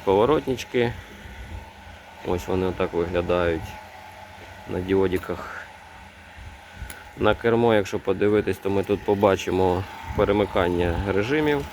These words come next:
Їх тут три. Поворотники, сигнал і світло. Це тут габарит і дальнє світло вмикається. Педалі лежать в бардачку. Ми їх теж не, не причіпляємо.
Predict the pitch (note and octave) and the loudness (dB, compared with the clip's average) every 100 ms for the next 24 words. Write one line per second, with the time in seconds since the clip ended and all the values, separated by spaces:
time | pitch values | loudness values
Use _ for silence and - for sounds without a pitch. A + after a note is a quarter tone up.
0 | - - - - - - - - G2 - | -14 -14 -14 -14 -14 -16 -12 -10 -8 -6
1 | G2 - A2 G#2+ G2+ - - - - - | -8 -2 2 4 2 -6 -14 -14 -14 -14
2 | - - - - - - - - - - | -14 -14 -14 -16 -16 -16 -16 -14 -14 -6
3 | - G2 G2+ A#2+ C3+ A#2 G2+ G2 - F#2+ | 0 4 4 2 0 -4 -2 -4 -4 -4
4 | B2 C3+ B2 A2+ - - - G#2+ - G2+ | -2 0 0 -2 -8 -8 -4 -4 -2 -2
5 | F#2+ F2 D#2+ - - - - - - - | -2 -2 -4 -4 -10 -6 -4 -4 -4 -2
6 | - - - - - - F#2 - F2+ F#2 | -2 -2 -4 -8 -10 -6 -4 -4 -6 -4
7 | F#2 G2+ B2 C3+ - - F#2 F#2 F2+ F2+ | -4 0 0 0 -2 -4 0 0 0 -2
8 | - - - - - F#2+ F2+ F2 F2 - | -8 -6 -6 -8 -6 0 2 4 0 -2
9 | E2+ - D2 - - - - - - - | -6 -4 -6 -6 -10 -10 -10 -10 -10 -12
10 | - F2+ E2+ E2+ D#2+ D2+ - D#2+ C#2+ D2 | -6 -4 0 2 2 0 -2 -4 -4 -6
11 | - - F#2 F#2+ F#2+ F2+ F2 F2+ F2+ F#2+ | -8 -4 -2 2 4 2 0 -2 -4 -2
12 | A2 A#2+ - - F3+ E3 - - - - | 0 0 -2 -2 -2 -2 -6 -8 -10 -12
13 | - - - - - - - - - - | -12 -10 -10 -10 -12 -12 -12 -10 -8 0
14 | F#2+ F2+ - F#2+ G2 F#2 G2+ G#2 G2 F#2+ | 2 2 2 0 2 2 4 2 0 -4
15 | F#2+ - - G2 F#2 F#2 F2 | -8 -8 -2 0 2 0 -4